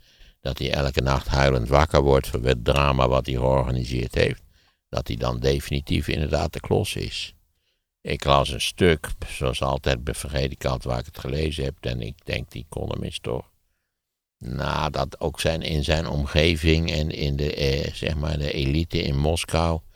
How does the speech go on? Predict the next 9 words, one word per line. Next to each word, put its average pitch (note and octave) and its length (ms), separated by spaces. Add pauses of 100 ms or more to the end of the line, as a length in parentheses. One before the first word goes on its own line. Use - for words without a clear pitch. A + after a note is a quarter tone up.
(360)
er D2+ 300
wel E2+ 340
een D2+ 200
beetje E2+ 400
genoeg D#2+ 380
van D2+ 200
begint C#2+ 320
te - 60
krijgen. - 480